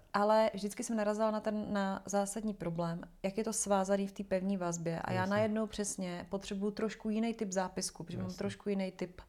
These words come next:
Speaker 2: Hmm.
Speaker 1: eh, toho, toho projektu.
Speaker 2: Jo.
Speaker 1: Takže u mě došlo, že jsem se o to jakoby zajímala,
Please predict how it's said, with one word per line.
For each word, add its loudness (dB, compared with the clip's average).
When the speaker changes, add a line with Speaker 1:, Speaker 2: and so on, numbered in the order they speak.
Speaker 2:
Hmm. -8
Speaker 1:
eh, -4
toho, -2
toho -4
projektu. -4
Speaker 2:
Jo. -8
Speaker 1:
Takže 2
u -2
mě 2
došlo, -2
že -2
jsem -2
se -6
o -2
to -2
jakoby -4
zajímala, 2